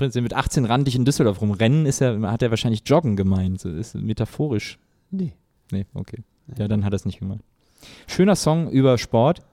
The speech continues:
Speaker 1: Skifahren.
Speaker 2: Von Reinhard
Speaker 1: Ich glaub, das ist
Speaker 2: Fendrich.
Speaker 1: Reinhard Fendrich, ne,
Speaker 2: Mhm.
Speaker 1: oder? Skifahren. Da, es ist ja, das hat ja dann auch so eine, das war, das kam auch zu einer Zeit raus,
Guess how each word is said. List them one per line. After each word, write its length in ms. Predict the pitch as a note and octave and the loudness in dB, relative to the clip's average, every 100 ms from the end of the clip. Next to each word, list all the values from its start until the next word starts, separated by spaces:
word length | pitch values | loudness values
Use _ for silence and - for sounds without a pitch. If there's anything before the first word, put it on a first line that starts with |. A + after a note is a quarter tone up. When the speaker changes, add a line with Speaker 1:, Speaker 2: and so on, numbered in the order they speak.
| _ | _
Speaker 1:
Skifahren. 720 | - - G#3+ - G2 F#2+ F#2 - _ _ _ _ - - _ _ _ | -4 2 2 2 0 0 -6 -10 _ _ _ _ -20 -20 _ _ _
Speaker 2:
Von 400 | B2 A2+ A2 A2 | -8 -8 -8 -6
Reinhard 500 | A2 A#2 A#2 A2+ - | -2 0 0 -2 -6
Speaker 1:
Ich 60 | - | 0
glaub, 120 | C#3 | 0
das 80 | C#3+ | 2
ist 40 | |
Speaker 2:
Fendrich. 20 | |
Speaker 1:
Reinhard 200 | E3+ D#3+ | 2 0
Fendrich, 380 | - D#3+ G#2 G#2 | 0 0 0 -2
ne, 100 | C3 | -2
Speaker 2:
Mhm. 60 | F#2+ | -2
Speaker 1:
oder? 200 | C#3 G#3+ _ _ _ _ - - - - _ _ _ _ _ | -2 -4 _ _ _ _ -20 -20 -20 -20 _ _ _ _ _
Skifahren. 1800 | - - G3 G3 G3+ G3+ G3+ G3+ G3+ G3 G3 - _ - - A3+ F#3+ B2+ - _ _ _ _ _ _ _ _ | -10 -2 0 2 0 0 -2 -2 -2 -4 -6 -10 _ -8 -2 0 0 -6 -16 _ _ _ _ _ _ _ _
Da, 120 | - | -14
es 260 | C2+ G2 B2 | -12 -8 -6
ist 100 | C3+ | -2
ja, 100 | D#3+ | 0
das 180 | C#3+ D#3+ | 0 -2
hat 140 | E3+ | 0
ja 60 | F3+ | 0
dann 140 | D#3+ | 0
auch 80 | C#3+ | -2
so 120 | - | 0
eine, 400 | D3 C#3+ C#3 C#3+ C3+ _ _ _ _ _ - - _ _ - | 2 4 4 2 -4 _ _ _ _ _ -20 -20 _ _ -2
das 160 | F#3 A3 | 0 2
war, 200 | F#3+ D#3+ | 2 0
das 180 | D#3 | 0
kam 120 | - G#3 | 2 0
auch 60 | |
zu 140 | - F3+ | 0 0
einer 140 | D#3+ | 0
Zeit 240 | - D3+ | 0 -2
raus, 340 | B2+ C3 - | 0 -2 -2